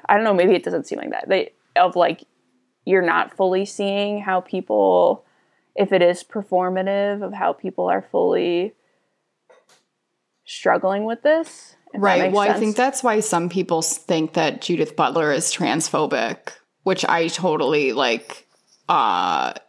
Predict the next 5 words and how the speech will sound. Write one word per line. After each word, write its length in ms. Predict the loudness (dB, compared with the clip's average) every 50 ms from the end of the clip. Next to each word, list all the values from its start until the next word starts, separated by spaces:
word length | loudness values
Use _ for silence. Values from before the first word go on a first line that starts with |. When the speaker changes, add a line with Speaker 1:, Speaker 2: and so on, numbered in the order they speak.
| _ _ _ _ _ -20 -4 _
Speaker 2:
don't 340 | 2 2 2 0 -4 -8 -8
agree 380 | -6 -6 -6 -4 -4 -2 0 0
with 180 | 0 -2 -2 0
that 340 | 0 2 2 2 0 -2
sentiment. 800 | -4 -2 -2 -2 -2 -4 -4 -2 0 0 2 2 0 -2 -4 -8